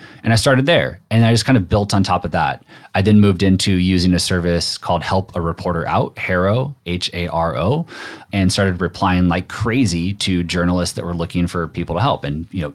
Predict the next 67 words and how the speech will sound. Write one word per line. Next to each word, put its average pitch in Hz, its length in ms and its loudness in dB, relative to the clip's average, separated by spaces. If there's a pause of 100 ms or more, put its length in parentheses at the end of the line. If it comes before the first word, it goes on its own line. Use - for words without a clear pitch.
every 120 240 0
single 101 560 0 (240)
industry 101 580 2
is 87 260 -6
listed 95 380 0
on 85 180 -2
Help 90 200 -2
a 95 60 0
Reporter 82 440 -4
Out. 120 320 2 (340)
And 113 100 0
I 117 60 2
would 135 120 2
just 123 120 -2
start 123 160 0
filling 110 280 2
those 98 140 0
things 95 240 0
out 92 100 0
and 98 100 -4
start - 200 -2
to 101 60 -2
contribute 101 600 0
to - 80 -4
the 85 100 -2
media. 85 520 -2 (440)
And 139 120 4
then 143 80 4
from 143 120 6
there, 185 180 4
I'd 107 200 2
build 123 260 2
relationships 110 760 0
with 98 100 -2
these 95 200 -2
journalists 95 600 0
and 85 80 0
these 85 280 -2
editors. 78 680 -4
I 87 140 -2
would 92 120 -2
treat 104 260 -6
them 101 180 2
like 92 200 -2
I 90 80 -2
would 87 400 -2
a 90 120 -4
client. 123 500 -4
I - 60 -4
would 78 120 -6
send 85 220 -2
them, 85 240 -2
I 76 140 -8
still 85 220 -6
do, 101 260 0
send 82 180 -2
them 82 140 -2
holiday 107 400 -2
cards 73 420 -4
and 78 100 -6
keep 95 220 -8
in 104 80 0
touch. 110 300 -2
And 90 80 0
every 87 160 -4
three 101 200 -2
months, 113 380 2